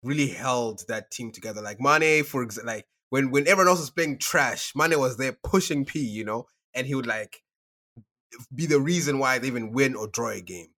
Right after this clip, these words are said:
Now without him, it just doesn't seem the same. I don't know. Liverpool just don't seem that threatening to me this year. I mean, if they're still throwing Milner on the pitch, Thiago kind of in walk on the pitch without catching a knee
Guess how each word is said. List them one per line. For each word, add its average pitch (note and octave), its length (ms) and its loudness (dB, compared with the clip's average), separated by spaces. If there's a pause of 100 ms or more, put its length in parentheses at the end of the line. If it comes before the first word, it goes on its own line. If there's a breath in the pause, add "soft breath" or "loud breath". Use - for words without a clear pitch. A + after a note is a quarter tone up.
(260)
Now D#3+ 280 8
without C#3+ 320 8
him, F#3 380 -2 (800)
it B2 100 -10
just D3 160 -2
doesn't C#3 260 0
seem C#3+ 220 -4
the A#2 100 -6
same. A#2+ 380 -4
I A2+ 80 -4
don't C3+ 100 0
know. C3 100 2
Liverpool C#3+ 280 -2
just B2 200 -8
don't B2+ 180 -6
seem A#2 400 -6
that G#2+ 180 -6 (100)
threatening F#2 360 -10
to - 140 -16
me D#2+ 220 -20 (300)
this - 180 -8
year. D#2+ 200 -12
I E2+ 40 -14
mean, F2+ 220 -14
if G#2 140 -14
they're A2+ 160 -6
still E3+ 200 -2
throwing D#3 320 -2
Milner C#3+ 280 2
on C3+ 100 2
the C3+ 100 -2
pitch, - 420 -8 (300)
Thiago C#3 580 2
kind C#3+ 200 -2
of B2+ 100 -4
in A#2 140 -4
walk C3+ 220 2
on C3 60 0
the A#2 80 -2
pitch B2 200 -6
without A#2 300 -2
catching C3+ 380 -4
a A#2 60 -4
knee C3 420 -2